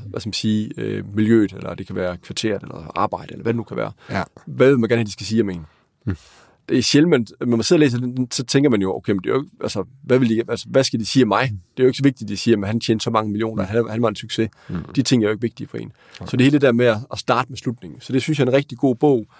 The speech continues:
Speaker 1: og den gjorde meget for mig, men den er også en lille smule amerikansk.
Speaker 2: Ja.
Speaker 1: Øh, synes jeg.
Speaker 2: Ja.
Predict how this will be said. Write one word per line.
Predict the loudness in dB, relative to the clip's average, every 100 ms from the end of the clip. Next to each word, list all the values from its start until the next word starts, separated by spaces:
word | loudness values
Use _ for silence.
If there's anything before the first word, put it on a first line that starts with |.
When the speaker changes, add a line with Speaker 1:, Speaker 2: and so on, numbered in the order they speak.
| -20 -20 _
Speaker 1:
og | 0
den | 2
gjorde | 4 4
meget | 4 2 2
for | 2
mig, | 2 0 -6 _ _ _ -4
men | 2 4
den | 4
er | 4
også | 2 2
en |
lille | 0
smule | 2 2 2
amerikansk. | 0 -2 -2 -4 -14 _ _ _ -20 -20 -20 -20 _
Speaker 2:
Ja. | -8 0 2
Speaker 1:
Øh, | 4 4 2 0 -6
synes | -6 -6
jeg. | -6 -10 _ -10
Speaker 2:
Ja. | -6